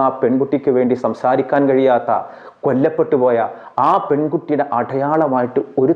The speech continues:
തുള്ളി രക്തം, അതെങ്ങനെയാണ് ഇത്ര, ഇത്ര ചൂലിൻ്റെ ഇടയിൽ വന്നത് എന്നുള്ളത് ഷെർലി വാസുവിന് മനസ്സിലായില്ല. ഡോക്ടർ ഷെർലി വാസു എന്ന ആ ഒരു ഫോറൻസിക് വിദഗ്ധ അത് കണ്ടിട്ട് അത്ഭുതപ്പെട്ടത്രേ. അത് പരിശോധനക്കയച്ചപ്പോൾ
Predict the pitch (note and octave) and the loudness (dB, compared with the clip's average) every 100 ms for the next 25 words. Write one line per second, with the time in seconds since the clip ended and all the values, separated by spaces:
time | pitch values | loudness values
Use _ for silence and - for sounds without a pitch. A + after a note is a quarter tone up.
0 | E3 C3 C3 G#2+ - A#2+ G2 - - - | 0 0 0 -2 -4 -6 -6 -8 -8 -2
1 | D#3+ E3+ G3 G#3+ G#3 D#3+ C#3 B2+ A2+ C#3 | 0 2 2 2 2 2 0 -2 -4 -8
2 | - - A3 G#3 E3 D#3 - F3 D#3+ - | -10 -6 0 0 0 -4 -2 -2 -2 -2
3 | D3 E3 F3+ C#3+ C3+ C3+ C#3 B2 A#2 A#2+ | 2 4 2 0 -2 -2 -2 -2 -2 -2
4 | C3 D3 C3+ A#2+ A2+ G2+ - - - - | 0 0 -2 -2 -4 -6 -10 -20 -20 -6
5 | A2+ A2+ C3 C3 C3 B2 A#2+ G#2+ - B2 | -2 0 0 0 0 0 2 -2 -2 0
6 | G#2+ F#2+ - - - - A#2 - C3 C#3 | 0 -2 -6 -12 -20 -6 -4 0 -2 0
7 | B2 C3 C3+ C#3 C3+ C3 B2 B2+ C3 A2+ | 0 2 2 0 0 0 0 0 0 0
8 | C3+ B2+ C3 B2 - A2+ A#2+ B2+ C3+ - | 2 2 2 -2 -2 -2 0 -2 -4 -6
9 | A#2+ C3+ - B2 - - - - A#2+ B2+ | -4 -2 0 -2 -2 -10 -10 -6 -4 -2
10 | B2 A#2 - A#2 B2 C#3 C3+ B2 A#2+ G2 | -2 -2 -4 -4 -2 -2 -2 -4 -4 -4
11 | G2+ - - _ _ _ - - A#2+ C#3 | -6 -8 -18 _ _ _ -16 -6 -4 -2
12 | B2+ A#2+ C3+ C3 C3 B2+ A#2+ A#2 A#2 A2+ | -2 -2 0 0 0 -2 -4 -4 -4 0